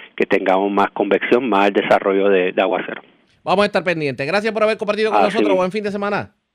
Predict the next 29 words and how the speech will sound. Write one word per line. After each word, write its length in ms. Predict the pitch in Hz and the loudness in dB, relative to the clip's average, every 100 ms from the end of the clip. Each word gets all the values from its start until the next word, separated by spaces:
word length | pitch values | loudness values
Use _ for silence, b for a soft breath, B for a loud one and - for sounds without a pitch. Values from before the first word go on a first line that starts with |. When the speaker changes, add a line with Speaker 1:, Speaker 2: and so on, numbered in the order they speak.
| _ _ | _ _
Speaker 1:
Igual, 340 | 120 120 120 | 4 6 4
Speaker 2:
Como, 220 | 101 _ _ | 2 _ _
Speaker 1:
cuídense. 340 | - 214 156 | -2 -2 -2
Speaker 2:
como 240 | 175 175 | -2 0
siempre, 340 | 170 214 196 190 | 2 0 2 0
el 80 | 175 | 0
metrólogo 400 | 170 170 180 175 | -2 -2 -2 -2
Ernesto 300 | 175 170 185 | -4 -4 -2
Morales, 340 | 202 262 240 | 0 0 0
así 180 | 175 196 | 0 -2
que 60 | |
estamos 260 | 180 180 170 | -4 -4 -4
pendientes 460 | 160 147 160 156 151 | -4 -2 -2 -2 -4
este 160 | 160 | -4
fin 140 | 156 175 | -4 -2
de 80 | |
semana 320 | 175 240 262 202 | -2 0 0 2
a 40 | |
lo 120 | 165 | 0
que 120 | 151 | -2
pueda 220 | 135 151 151 | -4 -2 -2
ocurrir 300 | 143 143 151 | -2 -2 -2
en 100 | 135 | 0
cuanto 320 | 143 139 135 | -2 -2 -2
a 40 | |
las 100 | 127 | -2
condiciones 520 | - 117 98 - 101 | -4 -8 -8 -8 -8
del 180 | 98 92 | -6 -8
tiempo. 420 | - 90 85 87 | -8 -10 -8 -12